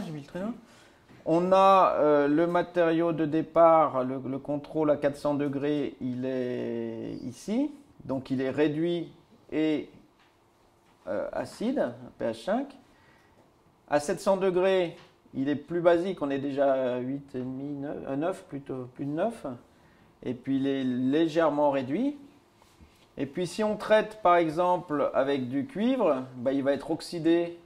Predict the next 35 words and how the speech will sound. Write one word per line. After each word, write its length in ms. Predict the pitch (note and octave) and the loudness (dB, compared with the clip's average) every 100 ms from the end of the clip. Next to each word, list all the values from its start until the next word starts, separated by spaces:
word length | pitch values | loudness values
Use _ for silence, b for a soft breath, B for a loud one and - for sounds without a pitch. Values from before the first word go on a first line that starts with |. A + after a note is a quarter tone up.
| - | -10
basique. 600 | A#2+ C3+ D#3 A#3+ B3+ - b b b b b _ | -6 -4 -4 -4 -6 -12 b b b b b _
Si 180 | - - | -10 -2
on 100 | F3+ | -2
traite 260 | F3 G3 - | 4 4 6
avec 260 | E3+ D#3 | 4 2
du 120 | C#3 D#3 | 0 -2
fer 640 | - G3 F#3+ D3+ B2+ A#2 - - | 4 8 8 6 0 -6 -12 -14
à 40 | B2+ | -2
quatre 220 | D3 C3+ | 0 0
cents 160 | C#3+ C3+ | -2 -4
degrés, 440 | B2+ B2 C3+ C#3+ | -4 -4 -4 -4
on 100 | B2+ | -6
va 160 | A2+ B2 | -6 -8
être 300 | - - - _ _ | -8 -18 -20 _ _
très 300 | - G#3 F3+ | 2 2 4
acide 580 | F3 E3+ F3+ F3 C#3+ A2+ A2 _ _ _ _ _ _ _ - | -2 -2 -4 -4 -4 -8 -10 _ _ _ _ _ _ _ -10
et, 960 | C#3 B2 - - A#2+ A#2+ A2 G#2+ A2 | -6 -4 -6 -6 -6 -6 -8 -8 -10
et 60 | A2 | -6
réduit. 520 | B2+ C3 D#3+ B3 C#4 - b b b b b b _ _ _ - C#3 | -4 -2 0 0 -2 -8 b b b b b b _ _ _ -10 -2
Euh, 920 | C3+ C3+ B2+ A#2+ A#2+ A2 G#2 E2 G#1+ A#1+ | 0 0 -2 -2 -4 -4 -4 -4 -8 -12
si 200 | - F3+ | -8 -2
on 120 | F3+ | -2
traite 340 | F3 F#3 F#3 D#3+ | 2 4 6 4
avec 200 | D3+ C3+ | 2 0
du 400 | D3 C#3+ C#3+ C#3 | 0 0 0 -2
magnésium 840 | D3+ D#3 D#3+ C#3 D#3+ D#3+ D3+ C3 | -2 0 -2 0 2 2 0 -4
par 320 | B2 B2+ B2+ | -2 0 2
M 120 | C#3 C3 | 0 -2
G 160 | C#3+ | -2
O 120 | C#3+ | 0
H 120 | C#3+ B2 | -2 -2
deux, 160 | D3+ D3+ | -2 -2
on 120 | C3 | -2
va 180 | A#2+ B2 | -4 -6
être 460 | - - - - | -8 -18 -20 -20